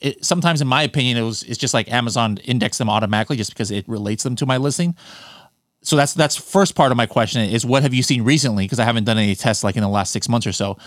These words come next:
about descriptions, uh, o-, of A plus content being indexed. The second thing, in the past, I heard too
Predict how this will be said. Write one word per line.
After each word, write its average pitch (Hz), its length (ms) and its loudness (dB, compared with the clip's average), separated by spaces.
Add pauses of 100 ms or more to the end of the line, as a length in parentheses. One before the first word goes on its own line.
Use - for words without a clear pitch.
(200)
about 113 440 0 (600)
descriptions, - 840 -2 (160)
uh, 101 240 0 (100)
o-, 104 220 0
of 104 400 -2
A 123 100 2
plus - 240 -2
content 104 420 -2
being 107 160 0
indexed. 101 520 -4 (500)
The 135 140 -2
second 226 380 0
thing, 104 340 -2 (220)
in 151 120 2
the 139 80 2
past, 123 520 0
I 123 160 0
heard 120 220 0
too 123 400 2